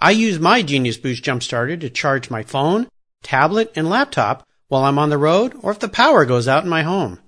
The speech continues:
The unit itself is easily rechargeable in my vehicle. The Genius Boost from Noco is the ultimate emergency tool that's safe and easy to use. Quality design,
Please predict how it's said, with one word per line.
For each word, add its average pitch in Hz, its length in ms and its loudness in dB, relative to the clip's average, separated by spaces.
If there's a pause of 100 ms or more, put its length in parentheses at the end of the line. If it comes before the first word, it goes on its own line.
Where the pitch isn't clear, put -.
(200)
The 117 80 -8
unit 156 360 2
itself 160 420 0
is 123 180 -2 (120)
easily 190 420 0
rechargeable 120 640 -4
in 123 80 -4
my 117 140 -4
vehicle. 104 440 -10 (320)
The 160 100 -4
Genius 220 360 2
Boost 127 240 -2
from 135 160 -4
Noco 147 420 2
is 120 140 -10
the 135 160 -10 (100)
ultimate 170 600 0
emergency 127 560 -2
tool 113 300 -6
that's 110 180 -6
safe - 480 0 (220)
and - 180 -10
easy 170 380 -2
to 160 40 0
use. 117 500 -4 (180)
Quality 156 480 2
design, 165 560 -2